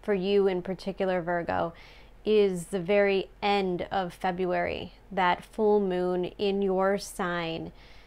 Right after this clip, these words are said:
is going to be a catalyst for change.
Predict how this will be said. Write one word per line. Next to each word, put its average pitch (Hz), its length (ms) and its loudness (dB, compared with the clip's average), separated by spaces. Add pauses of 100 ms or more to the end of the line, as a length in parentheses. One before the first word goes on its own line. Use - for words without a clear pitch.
(1600)
is 214 300 4
going 240 480 2
to 214 160 -2
be 190 480 2 (120)
a 208 120 -4
catalyst - 1200 0 (260)
for 208 240 -2
change. - 880 -10